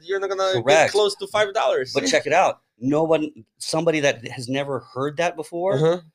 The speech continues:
Speaker 2: might never even know that that's an option, you know?
Speaker 1: Of
Speaker 2: So
Speaker 1: course, of
Speaker 2: now
Speaker 1: course.
Speaker 2: that's why we're doing this podcast. We've got one minute left, and that's why we're,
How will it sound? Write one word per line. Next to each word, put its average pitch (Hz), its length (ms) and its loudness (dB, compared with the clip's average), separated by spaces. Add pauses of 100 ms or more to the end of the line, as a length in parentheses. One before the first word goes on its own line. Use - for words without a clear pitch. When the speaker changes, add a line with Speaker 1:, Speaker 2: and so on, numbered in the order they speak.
(260)
Speaker 2:
might 135 220 -4
never 151 280 0
even 131 280 -2
know 147 180 4
that 127 140 0
that's 139 180 2
an 123 80 -4
option, 135 400 0 (300)
you 117 160 -4
know? 123 260 0
Speaker 1:
Of 117 80 -6
Speaker 2:
So - 180 -2
Speaker 1:
course, 135 380 4
of 113 100 -10
Speaker 2:
now 135 280 6
Speaker 1:
course. 131 80 4
Speaker 2:
that's 147 180 2
why 160 140 6
we're 139 160 2
doing 139 260 4
this 101 220 -2 (140)
podcast. 92 440 -6
We've 117 140 -8
got 135 220 2 (240)
one 165 200 0
minute 170 220 2
left, 143 320 2
and 113 100 -4
that's 123 140 -4
why 135 120 2
we're, 127 140 -2